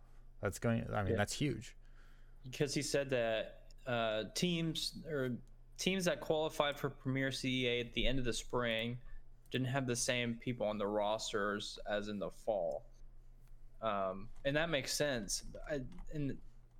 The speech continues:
Speaker 2: but also it doesn't make sense on the, on the, the league's part, because this is a college league. You know that between semesters, people are going to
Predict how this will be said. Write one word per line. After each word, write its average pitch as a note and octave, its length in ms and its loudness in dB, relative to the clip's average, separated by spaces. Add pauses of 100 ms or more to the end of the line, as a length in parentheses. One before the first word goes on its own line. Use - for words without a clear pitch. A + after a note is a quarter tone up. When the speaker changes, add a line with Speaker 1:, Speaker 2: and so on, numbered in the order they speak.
(160)
Speaker 2:
but C#3+ 100 4
also D#3 460 2
it B2+ 180 2
doesn't D3+ 300 2
make C3+ 180 2
sense C3+ 340 0
on B2 100 2
the, A2+ 140 4
on A#2 260 2
the, G#2+ 160 2
the A2 140 2
league's B2+ 640 0 (200)
part, G#2+ 480 0
because A2+ 440 0 (640)
this F#3+ 160 2
is G#3 100 4
a F#3 60 4
college D#3+ 400 2
league. G#2 340 0
You D3+ 140 2
know E3 260 2
that C3+ 360 2 (600)
between D3+ 640 2
semesters, B2+ 880 2 (100)
people C#3 340 2
are C3+ 120 2
going B2 320 2
to A2+ 440 2